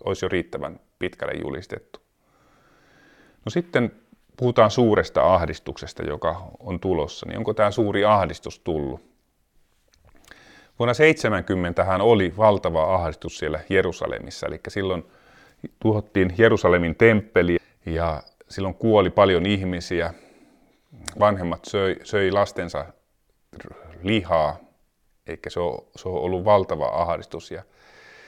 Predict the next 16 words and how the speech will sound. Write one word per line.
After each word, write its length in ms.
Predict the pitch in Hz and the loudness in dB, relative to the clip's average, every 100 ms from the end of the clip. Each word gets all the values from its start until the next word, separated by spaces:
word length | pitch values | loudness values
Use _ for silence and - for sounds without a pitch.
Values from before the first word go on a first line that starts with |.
| - - _ - | -20 -20 _ -4
tää 140 | 131 | 0
on 100 | 135 | 0
ehkä 180 | 120 - | 0 2
justiin 320 | 117 - 110 | 0 2 0
se, 100 | 110 | 2
mistä, 460 | 107 98 - 90 - _ | 2 0 0 0 -2 _
mistä 260 | 98 101 98 | -10 -6 -4
niinku 200 | 98 - | -4 0
Luukas 380 | 117 107 85 - | 0 2 0 0
kertoo, 440 | 104 95 90 82 | 2 2 0 -2
Luukas 280 | 92 95 85 | -2 -4 -2
kaksikymmentäyksi, 580 | 95 92 - 87 87 - | 0 -2 -4 -8 -8 -2
kaksikymmentäkolme, 720 | 95 - - 87 - 98 82 | -2 -2 -8 -10 -2 -2 -2
kaksikymmentäneljä. 800 | - 80 - - - 95 82 76 - | -4 -6 -6 -12 -8 -6 -4 -6 -6
"Voi 160 | 113 117 | -2 0
niitä, 340 | 107 107 90 | 0 0 -2